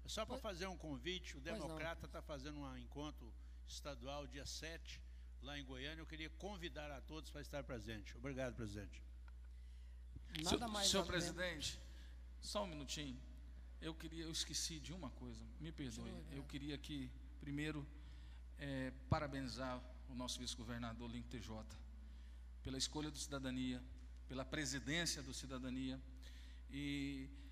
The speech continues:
Speaker 3: dizer que o Cidadania Séries, o Cidadania Goiás, fica feliz com mais esse peso, mais essa responsabilidade e esses desafios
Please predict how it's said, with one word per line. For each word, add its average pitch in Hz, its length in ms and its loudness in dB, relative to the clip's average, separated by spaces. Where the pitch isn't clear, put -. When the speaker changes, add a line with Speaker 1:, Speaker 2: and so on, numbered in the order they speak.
Speaker 3:
dizer 139 300 2
que 151 300 -2
o 147 80 -2
Cidadania 147 800 6
Séries, 139 600 6
o 117 40 -2
Cidadania 131 760 0
Goiás, 135 600 0
fica 151 220 0
feliz 147 800 0
com 131 80 -2
mais 139 320 4
esse 143 240 4
peso, 131 520 2
mais 143 220 4
essa 147 200 6
responsabilidade 135 1200 2
e 139 80 0
esses 135 260 2
desafios 139 800 0